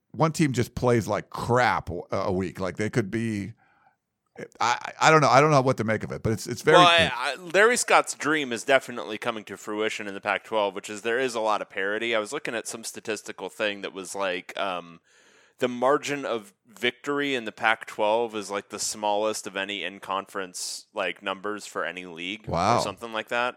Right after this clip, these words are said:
Speaker 2: Um, but it's, it's either them or the A C C. Um, and,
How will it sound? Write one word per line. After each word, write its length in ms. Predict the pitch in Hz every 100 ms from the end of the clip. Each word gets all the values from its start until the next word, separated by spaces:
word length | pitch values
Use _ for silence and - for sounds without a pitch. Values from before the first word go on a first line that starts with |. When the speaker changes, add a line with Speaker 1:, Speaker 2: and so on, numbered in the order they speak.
| -
Speaker 2:
Um, 380 | 101 90 90 90
but 100 | 123
it's, 160 | 117 - _
it's 360 | 151 135 139 135
either 220 | 160 151
them 200 | 123 123
or 40 |
the 180 | 113 104
A 40 | 107
C 180 | 107
C. 400 | 92 - 87 82 -
Um, 420 | 95 101 95 90 90 _ _ _ -
and, 180 | 101